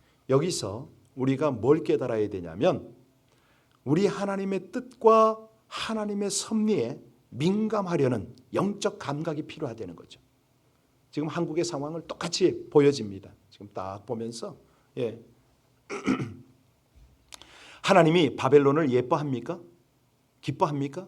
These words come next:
결코 아닙니다. 그런데 그 당시 하나님은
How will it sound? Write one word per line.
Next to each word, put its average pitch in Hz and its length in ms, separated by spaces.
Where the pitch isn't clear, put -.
결코 131 380
아닙니다. 170 540
그런데 170 520
그 156 100
당시 147 760
하나님은 123 800